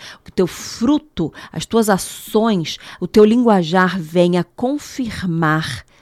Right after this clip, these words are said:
aquilo que está acontecendo dentro de você, aquilo que Deus tá fazendo dentro de você. É isso aí, minha gente. Deus abençoe vocês. Eu sei que o Senhor tá falando com vocês. Compartilha comigo lá no Instagram.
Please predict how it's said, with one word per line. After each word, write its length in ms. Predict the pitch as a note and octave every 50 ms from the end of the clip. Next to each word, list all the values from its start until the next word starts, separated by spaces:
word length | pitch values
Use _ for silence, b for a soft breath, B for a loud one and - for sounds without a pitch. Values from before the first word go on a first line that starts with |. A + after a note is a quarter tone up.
| b b b b b
aquilo 600 | - F#3 - - - - G3+ F#3+ F3+ E3+ E3+ E3 b b b
que 100 | _ -
está 180 | - - -
acontecendo 420 | E3 - F3+ D#3+ E3 - - D#3 D#3
dentro 180 | D#3 D3+ D3
de 80 | - E3
você, 180 | D#3 D#3+ - D#3+
aquilo 200 | C#3+ - D#3 -
que 100 | - D3
Deus 120 | D3 D3+
tá 80 | - D#3+
fazendo 240 | D#3+ D3+ D#3+ D3+
dentro 160 | D3 C#3+ C#3+ -
de 80 | -
você. 240 | B2+ D3 - - - - _ B B B B B B
É 80 | - F#3
isso 160 | F#3 F#3+ -
aí, 100 | G#3 F#3
minha 120 | F3 E3+ E3+
gente. 220 | E3+ D#3 - -
Deus 160 | E3 F3+ F3
abençoe 360 | F#3 E3+ F3+ F3 - - F#3+
vocês. 400 | F#3 E3 F3+ - - - E3 E3+
Eu 80 | D#3+ D#3+
sei 140 | - - E3
que 60 | -
o 40 | E3+
Senhor 220 | - - D#3+ D#3+
tá 80 | - E3+
falando 340 | - - D#3 D3 E3+ F#3+ G3+
com 140 | G3+ G3+
vocês. 340 | F#3 F#3+ F#3 - - E3+ E3 B B B B B B B
Compartilha 680 | - F#3 E3+ - E3 - - - - - A3+ A3 A3+
comigo 400 | A3 - A3 G3 F#3+ F#3+ F#3+ E3
lá 100 | F3 E3+
no 60 | F3
Instagram. 680 | F3+ F3+ - - - E3 D3+ C#3+ D#3+ E3 F3 F#3+ G3+ G3